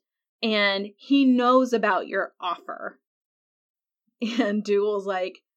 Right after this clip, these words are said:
"Oh, and he took no issue with it," like, challenging her almost. And she says, "None.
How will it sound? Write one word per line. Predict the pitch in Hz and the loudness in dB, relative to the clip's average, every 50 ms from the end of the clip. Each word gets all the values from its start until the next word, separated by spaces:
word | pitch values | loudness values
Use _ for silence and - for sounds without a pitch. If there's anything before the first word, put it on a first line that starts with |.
| _ _ _ _ _ _ _ _ _ _ | _ _ _ _ _ _ _ _ _ _
"Oh, | - 233 226 214 | 2 2 2 2
and | 208 202 | 0 -2
he | 202 196 | -4 -8
took | 196 - 208 185 - 214 | -6 -6 -8 -6 -6 -6
no | 196 185 180 | -8 -6 -6
issue | 175 175 170 - - 208 208 | -6 -8 -8 -4 -2 0 0
with | 214 226 220 226 | 0 0 0 0
it," | 247 202 - | 0 0 0
like, | 190 185 - - | -2 -6 -6 -10
challenging | - - 185 190 196 202 208 226 226 226 226 214 | -8 -6 -4 -4 -2 -2 -4 -4 -6 -6 -8 -6
her | 220 233 226 233 | -4 -4 -2 -2
almost. | 233 240 240 240 247 247 247 247 247 - - _ - - _ _ _ - | -2 -2 -2 -2 -2 -4 -4 -6 -8 -16 -20 _ -20 -20 _ _ _ -4
And | 233 254 262 | 0 0 0
she | 254 254 254 | 0 -2 -4
says, | 240 247 240 233 226 220 214 214 - _ _ _ _ _ _ _ - - - _ _ _ _ - | -2 4 6 8 8 8 6 2 -6 _ _ _ _ _ _ _ -20 -20 -20 _ _ _ _ -6
"None. | 208 208 226 254 269 269 233 214 190 190 | -2 0 0 2 2 0 0 -2 -4 -10